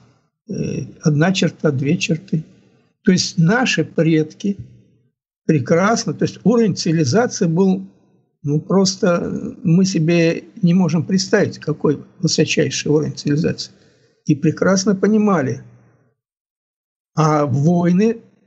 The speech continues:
с темными силами в космосе шли практически постоянно, потому что, э, пар-, э, социальные паразиты космоса,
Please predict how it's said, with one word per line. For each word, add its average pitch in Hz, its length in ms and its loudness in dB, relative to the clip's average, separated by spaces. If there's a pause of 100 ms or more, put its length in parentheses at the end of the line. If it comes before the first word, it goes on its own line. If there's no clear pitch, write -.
(280)
с - 180 -4
темными 180 380 2
силами 180 640 0 (160)
в - 100 -20
космосе 180 520 0
шли 180 500 2 (1120)
практически 175 600 -2
постоянно, 170 840 -2 (140)
потому 160 400 0
что, 160 480 0 (720)
э, 139 240 0 (840)
пар-, 170 260 0
э, 160 640 -2
социальные 180 540 0
паразиты 165 480 0
космоса, 180 680 -2